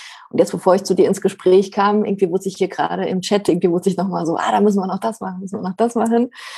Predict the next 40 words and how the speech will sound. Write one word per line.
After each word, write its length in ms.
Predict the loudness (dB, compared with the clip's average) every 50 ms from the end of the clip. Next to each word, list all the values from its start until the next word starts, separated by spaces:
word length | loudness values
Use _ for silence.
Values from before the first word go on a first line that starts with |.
| -16 -16 -16 -16 -16 -16 -14 _ 2
Ähm, 560 | 4 6 6 6 6 6 4 4 2 0 -4 _
und 180 | -2 0 2 2
da 120 | 4 4
wird 140 | 2 2 2
dann 120 | 2 0 2
klar, 380 | 0 0 2 2 2 0 0
okay, 340 | -2 -2 0 2 2 2 0 _ _ _ _ _ -2
wo 120 | -2 0
sind 140 | 2 2 2
jetzt 160 | 2 2 2
wirklich 240 | 0 0 0 -2 -4
die 100 | -4 -4
Prioritäten? 800 | -2 2 2 2 2 0 -2 -8 -6 -4 -2 -2 -2 -2 -6 -12
Die 60 | -8
muss 180 | -8 -8 -6 -4
man 140 | -4 -2 -2
halt 120 | -4 -4
schon 180 | -2 -2 0 2
immer 180 | 2 2 2
im 100 | 2 0
Auge 400 | 0 2 4 4 4 2 0 -2
haben, 300 | -6 -12 -12 -12 -14 -4
weil 140 | -4 -2 -2
ansonsten 420 | -2 -2 -2 -2 -2 0 0 0 0
ist 140 | 2 0
halt 120 | 0 0 2
die 40 | 0
Gefahr, 300 | -2 -2 0 0 2 2
dass 140 | 2 0
man 120 | -4 -6 -4
sich 180 | -4 -6 -8
verzettelt 580 | -8 -12 -10 -6 -8 -6 -6 -6 -8 -8 -10 -18 _ -12
und 140 | -8 -6
dass 160 | -6 -6 -4 -4
man, 200 | -4 -4 -4 -4
dass 180 | -6 -8 -6
man 160 | -6 -6 -4
so 100 | -4 -2
ein, 100 | -2 -2
oder 240 | 0 2 2 2 2